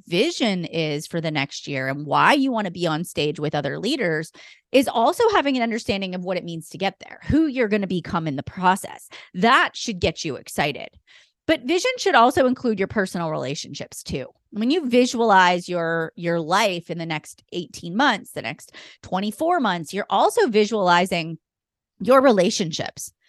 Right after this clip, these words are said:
How do you want to spend your days? Do you want to, in eighteen months from now, not have to go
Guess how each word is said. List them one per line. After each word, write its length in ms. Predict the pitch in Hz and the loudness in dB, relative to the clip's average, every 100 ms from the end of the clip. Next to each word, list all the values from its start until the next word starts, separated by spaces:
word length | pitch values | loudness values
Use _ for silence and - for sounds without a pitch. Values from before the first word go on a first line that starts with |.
| - - _ | -20 -20 _
How 200 | 226 208 | 4 4
do 100 | 269 | 6
you 100 | 370 | 6
want 140 | 349 | 4
to 40 | 302 | 2
spend 380 | - 220 208 180 | 0 0 0 -2
your 100 | 180 | -6
days? 600 | 156 147 165 - - - _ _ | -4 -4 -4 -6 -20 -20 _ _
Do 80 | - | -6
you 300 | 214 240 339 | 0 2 2
want 500 | 330 226 208 254 269 - | 2 0 0 -2 -8 -8
to, 420 | 262 220 196 185 208 | -4 -2 -2 -2 -2
in 200 | 208 196 | -2 0
eighteen 420 | 220 - - 220 | -4 -4 -2 -2
months 240 | 190 190 - | 0 -4 -6
from 180 | 208 | -6
now, 300 | 185 160 160 | -2 0 -2
not 320 | 160 190 208 - | 0 0 0 -4
have 320 | - 202 - | -4 -4 -4
to 100 | 233 | -4
go 460 | 190 170 156 151 | 0 2 0 -2